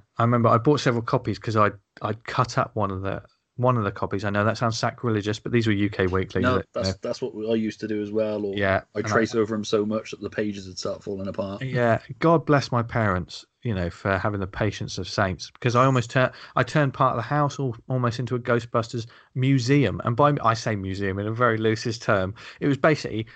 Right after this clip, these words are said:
Speaker 1: I put my toys in certain windows, and I put up, like, you used to get the brilliant sort of fact files, wouldn't you?
Speaker 2: Yeah.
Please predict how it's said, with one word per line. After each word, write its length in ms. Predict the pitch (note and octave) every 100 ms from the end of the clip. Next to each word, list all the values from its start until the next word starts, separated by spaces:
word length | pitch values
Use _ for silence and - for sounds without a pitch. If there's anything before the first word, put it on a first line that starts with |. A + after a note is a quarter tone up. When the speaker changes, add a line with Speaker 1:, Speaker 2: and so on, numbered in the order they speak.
| -
Speaker 1:
I 80 | B2
put 300 | A#2 C#3 -
my 160 | D3+
toys 680 | D3 - F3+ G2+ F#2 D3 - - _ - -
in 160 | C3 B2+
certain 400 | - C#3+ C#3 B2+
windows, 640 | C3+ B2 D#3+ - A2 - - -
and 120 | -
I 100 | A#2
put 260 | A#2 A#2 D#3+
up, 160 | C#3 C#3+
like, 220 | A#2+ A#2+
you 60 |
used 240 | D3 D#3+ -
to 60 |
get 140 | - C3+
the 60 |
brilliant 380 | C3 C#3+ C3+ C3
sort 160 | - C#3
of 60 |
fact 300 | - B2 -
files, 420 | - G2 F2+ F2+ G2+
wouldn't 180 | G#2+
you? 140 | F#2 F2+
Speaker 2:
Yeah. 220 | A2 F#2+